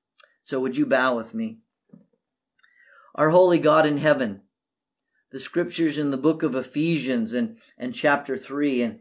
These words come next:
and verse twenty says, "And he is able to do exceeding, and we are able to exceedingly abundantly beyond all that we ask or think,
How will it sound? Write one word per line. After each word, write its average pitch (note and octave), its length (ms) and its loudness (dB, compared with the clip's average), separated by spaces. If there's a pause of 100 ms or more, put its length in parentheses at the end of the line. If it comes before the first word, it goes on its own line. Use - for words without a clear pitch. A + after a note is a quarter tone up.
(120)
and B2 160 -10
verse C#3+ 360 -2
twenty C3+ 560 -6 (400)
says, C#3 520 0 (1000)
"And A2+ 160 -10
he F#3+ 180 -4
is E3 140 6
able E3 380 4
to C3+ 140 -12
do C3+ 240 -2
exceeding, C#3+ 800 -4
and B2+ 140 -4
we E3 100 -4
are E3 100 4
able D3 180 2
to C#3 120 -2
exceedingly C#3 800 -4
abundantly C3 640 -2
beyond A#2+ 380 -4
all D#3+ 400 4
that D3 80 -2
we B2+ 200 -4
ask C3+ 380 -6
or A#2 100 -10
think, B2+ 560 -12